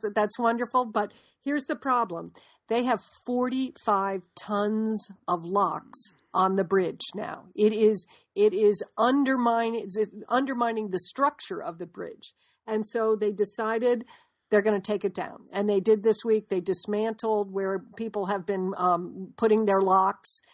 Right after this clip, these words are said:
And I guess they're gonna put it in a warehouse 'cause they don't know what to do with all the locks, <laughs> you know? They haven't, they didn't, like,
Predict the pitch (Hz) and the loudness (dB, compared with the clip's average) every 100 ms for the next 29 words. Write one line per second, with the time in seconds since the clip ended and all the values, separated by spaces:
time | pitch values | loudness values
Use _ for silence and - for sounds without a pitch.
0 | _ _ - 220 240 262 339 349 330 294 | _ _ -4 0 2 2 2 2 -2 -2
1 | 320 277 240 196 190 269 214 165 165 - | -2 -2 -2 0 0 0 -2 -4 -8 -4
2 | 202 226 254 269 247 240 262 247 233 220 | -2 0 0 0 0 -2 -6 -4 -4 0
3 | 214 180 160 190 262 - - - - _ | 0 -2 -2 2 2 0 -10 -14 -14 _
4 | 190 208 214 262 - _ - 277 - - | -6 -2 -2 -4 -8 _ -20 -20 -20 -6
5 | 214 277 285 247 247 302 269 240 220 | -2 0 -2 -4 -4 -4 -6 -6 -8